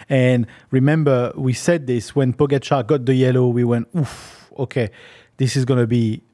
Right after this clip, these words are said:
interesting to see how it's developing." But now we have a very interesting Tour de France for us, Australians, uh, but for the general public as well. There will be an explosive couple of weeks,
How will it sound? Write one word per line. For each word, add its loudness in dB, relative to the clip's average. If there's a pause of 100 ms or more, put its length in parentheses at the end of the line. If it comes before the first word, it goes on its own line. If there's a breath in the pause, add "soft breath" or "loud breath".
(240)
interesting 0
to -2
see 0
how 2
it's -4
developing." 0 (440 loud breath)
But 0
now 0
we 0
have 2
a -4
very 0
interesting -2
Tour 0
de 4
France -4
for 0
us, -8
Australians, 0 (320 loud breath)
uh, 0
but -2
for 2
the 2
general 2
public 0
as 0
well. 2 (300 loud breath)
There 2
will 0
be -2 (180)
an -4
explosive -2 (300)
couple -2
of -2
weeks, -2